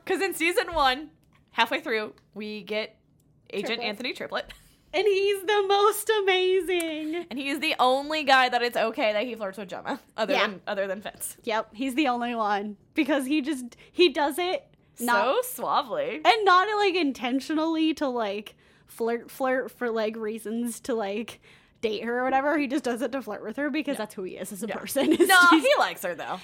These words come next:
Speaker 2: Yeah, but I think it's a little bit less, like
Speaker 1: 'Cause he asks her out at one point.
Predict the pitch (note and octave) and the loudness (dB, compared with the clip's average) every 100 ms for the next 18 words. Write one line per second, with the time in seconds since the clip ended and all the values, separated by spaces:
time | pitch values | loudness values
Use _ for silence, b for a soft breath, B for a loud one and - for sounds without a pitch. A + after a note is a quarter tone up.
0 | B C5 B4+ F4+ E4+ C#4+ - D4 - _ | B 4 6 8 6 2 0 0 -2 _
1 | _ _ - F#4 G4 F4 C4 C4+ A#3 A3 | _ _ 0 2 2 0 0 -2 0 -2
2 | G#3+ G#3+ - F#3+ G3 F#3+ - - G#3+ E3+ | 0 -2 -2 -4 -4 -4 -10 -10 -8 -8
3 | A#2 - - _ b b b b b b | -12 -18 -20 _ b b b b b b
4 | b b _ E4+ F4+ F4 - - A3+ G#4+ | b b _ -8 -4 0 0 0 2 2
5 | F4+ D#3+ F#3+ E3+ F#2 | 2 -2 -8 -10 -16